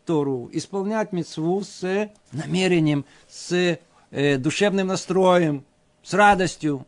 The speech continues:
О, вот тут и основное вознаграждение, которое есть. И об этом сказано, что всё, всё в руках Творца, кроме боязни Творца.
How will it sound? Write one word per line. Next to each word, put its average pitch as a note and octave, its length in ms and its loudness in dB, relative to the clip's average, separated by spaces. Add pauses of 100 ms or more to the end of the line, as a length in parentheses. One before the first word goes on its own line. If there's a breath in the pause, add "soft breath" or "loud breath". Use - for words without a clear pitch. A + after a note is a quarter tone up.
(120)
О, D3+ 300 -2
вот - 140 -8
тут A3 240 -6
и E3+ 340 -4 (160)
основное D3+ 420 -6
вознаграждение, C#3 680 -4
которое B2 360 -10
есть. A2 280 -12 (840 loud breath)
И D3+ 480 2
об D#3 120 -4
этом A3+ 240 -2
сказано, F#3 600 -2
что C3+ 300 -6
всё, A3 520 -2
всё G#3+ 340 0
в E3+ 80 -2
руках F3 680 2 (680 soft breath)
Творца, D3+ 720 2 (460)
кроме G3 680 -2 (800)
боязни E3 560 6
Творца. - 400 -14